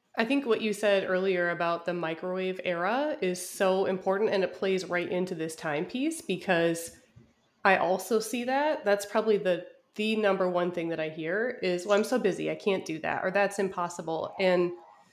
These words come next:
the one thing that I have found that's been really helpful in getting around that, because, like, in their,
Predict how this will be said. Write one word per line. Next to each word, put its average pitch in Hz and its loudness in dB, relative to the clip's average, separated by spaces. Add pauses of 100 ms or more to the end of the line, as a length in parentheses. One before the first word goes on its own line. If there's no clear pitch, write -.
(240)
the 202 0
one 277 6
thing 294 2
that 214 4
I 196 2
have 175 -4
found 180 0
that's 165 -6
been 180 -2
really 214 -2
helpful 190 -2
in 180 2
getting 185 -2
around 151 -2
that, 247 0 (120)
because, 190 2
like, 170 -2 (960)
in 269 4
their, 302 4